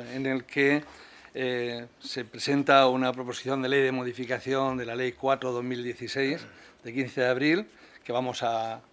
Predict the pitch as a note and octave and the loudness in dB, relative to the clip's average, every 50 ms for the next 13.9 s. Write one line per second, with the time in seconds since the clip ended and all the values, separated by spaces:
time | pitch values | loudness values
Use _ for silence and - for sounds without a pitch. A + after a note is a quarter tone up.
0 | _ - - C3 A#2 A#2+ G#2+ A#2+ A#2+ B2 - - A#2 A#2+ C#3+ E3 D#3+ C#3 A2+ A#2 | _ -20 -18 -12 -12 -10 -8 -8 -8 -8 -8 -6 -2 0 2 2 0 0 -4 -8
1 | A#2+ A2+ - A#2+ A2+ A2+ A2+ A2 A2+ - _ - B2+ B2 A#2 A#2+ A#2+ A#2+ B2 C#3+ | -10 -12 -12 -12 -12 -12 -12 -14 -16 -20 _ -14 -14 -10 -8 -8 -6 -2 -2 -2
2 | D#3+ G3 - - - - - - - - - - _ - - B2 A#2+ - - B2+ | -2 -2 -6 -14 -20 -20 -20 -20 -20 -20 -20 -20 _ -10 -8 -6 -6 -6 -4 -4
3 | A#2 A#2 A2+ A2+ A2 A2 A2 A2 G#2+ A2 A2 G#2+ G#2 G#2 G#2 G#2+ - - _ - | -4 -4 -4 -6 -6 -6 -8 -8 -8 -10 -10 -12 -14 -16 -18 -18 -20 -20 _ -16
4 | A2+ A2 G#2+ - _ B2 A2+ - B2+ B2 B2 C3 C3 B2+ C3 B2+ A#2 A#2+ A#2+ A2+ | -16 -16 -16 -14 _ -12 -8 -6 -6 -4 -4 -4 -4 -4 -4 -6 -6 -6 -6 -6
5 | - - C3+ A#2 - C#3 A#2 - - B2+ A#2+ A#2 A#2 B2+ C3+ B2+ A#2+ A2+ G#2+ A2 | -6 -6 -6 -4 -4 -6 -6 -6 -6 -6 -6 -2 0 2 2 2 0 -4 -10 -12
6 | - _ _ _ _ - A#2 A#2+ A#2 A#2 A#2+ A#2+ A#2 A#2 A#2+ A#2+ A#2 - B2 A2 | -16 _ _ _ _ -16 -12 -10 -6 -6 -6 -6 -6 -8 -10 -10 -10 -10 -12 -10
7 | - B2+ C3 B2 B2 A#2+ A#2 G#2+ G#2 - C3 B2 B2 B2 B2+ D3 D3 - - A#2+ | -8 -8 -6 -6 -6 -6 -8 -10 -10 -10 -10 -8 -8 -6 -6 -6 -8 -6 -8 -8
8 | A2 A2 G#2+ - - A#2 B2 B2+ C3 B2 B2+ A#2+ A#2+ B2+ B2+ C3 C3+ B2+ - D3 | -8 -10 -12 -12 -10 -8 -8 -8 -8 -8 -10 -8 -6 -6 -6 -6 -8 -6 -6 -6
9 | D3+ D3+ - - - - - - - - - _ - C3+ C3 C#3 C#3 C3+ C3 B2+ | -6 -8 -12 -20 -20 -20 -20 -20 -20 -20 -20 _ -4 -2 0 0 0 0 0 -2
10 | G2+ G#2 A2 A#2 A2+ A2+ A2+ A2+ A2 - - C3 C3 B2+ C3 C3 A#2+ B2+ C3+ B2 | -6 -10 -10 -10 -10 -10 -10 -14 -16 -12 -6 -6 -6 -4 -4 -6 -2 -2 -2 -2
11 | - - C3+ C3 C3 B2+ B2+ A#2+ A2+ A#2+ A#2+ B2+ C3 B2+ B2+ B2 B2 A2+ - - | -2 0 0 2 2 2 -2 -4 -4 -4 -2 -2 -2 -2 -4 -6 -6 -8 -8 -8
12 | A#2+ A#2+ A#2 A#2 A#2 G#2+ - A#2 A#2 - C3 B2+ A#2+ A2 A#2+ A#2+ A#2+ A#2+ A#2 A#2 | -8 -6 -6 -6 -6 -8 -8 -10 -6 -4 -4 -4 -4 -4 -4 -4 -4 -4 -4 -6
13 | A#2+ A2+ - C3 A#2+ B2 A#2+ G#2+ A2 A2 G#2+ - C3 A#2+ A2 - A2 | -10 -10 -10 -10 -8 -8 -10 -12 -12 -14 -14 -14 -14 -14 -14 -14 -18